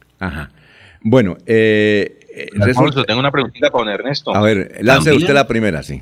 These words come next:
Speaker 1: lance usted.
Speaker 3: Bueno, bueno, dele
Speaker 1: Ya,
Speaker 3: pues.
Speaker 1: ya, ya que no vino
Speaker 3: No,
Speaker 1: ayer,
Speaker 3: no viene uno y,
Speaker 1: ya que
Speaker 3: no
Speaker 1: no
Speaker 3: viene uno y queda desactualizado,
Speaker 1: Sí,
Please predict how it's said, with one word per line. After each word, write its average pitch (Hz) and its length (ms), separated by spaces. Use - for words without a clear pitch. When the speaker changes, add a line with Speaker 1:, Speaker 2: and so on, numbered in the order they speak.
Speaker 1:
lance 95 280
usted. 80 220
Speaker 3:
Bueno, 87 340
bueno, 90 260
dele 98 140
Speaker 1:
Ya, 147 120
Speaker 3:
pues. 143 120
Speaker 1:
ya, 160 220
ya 143 200
que 185 140
no 180 120
vino 180 160
Speaker 3:
No, 175 60
Speaker 1:
ayer, 170 200
Speaker 3:
no 185 60
viene 139 180
uno 147 280
y, - 180
Speaker 1:
ya 131 180
que 160 80
Speaker 3:
no 160 60
Speaker 1:
no 165 60
Speaker 3:
viene 135 180
uno 135 160
y 135 80
queda 131 220
desactualizado, 98 680
Speaker 1:
Sí, 82 60